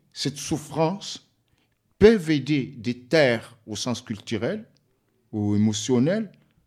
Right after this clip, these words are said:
d'hommes à dépolluer cette pollution. Qu'est-ce que nous appelons la pollution dans ce sens ? C'est quand des cultures qui ne se projettent pas,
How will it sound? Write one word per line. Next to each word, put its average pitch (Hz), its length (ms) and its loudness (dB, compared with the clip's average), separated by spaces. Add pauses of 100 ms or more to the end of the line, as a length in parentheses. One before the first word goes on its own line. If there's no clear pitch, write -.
(280)
d'hommes 170 320 2 (840)
à 175 120 4
dépolluer 185 960 -2 (840)
cette - 460 -6
pollution. 135 580 -2 (480)
Qu'est-ce 208 160 -2
que 185 120 0
nous 160 120 2
appelons 151 340 2
la 139 140 2
pollution 143 460 -4
dans 135 160 -4
ce 135 140 -10 (560)
sens ? 202 380 -6 (320)
C'est - 280 -6
quand 190 340 -2 (920)
des 139 80 4
cultures 180 480 -2
qui 175 100 0
ne 165 60 0
se - 120 -6
projettent 143 540 -2 (160)
pas, 143 340 -4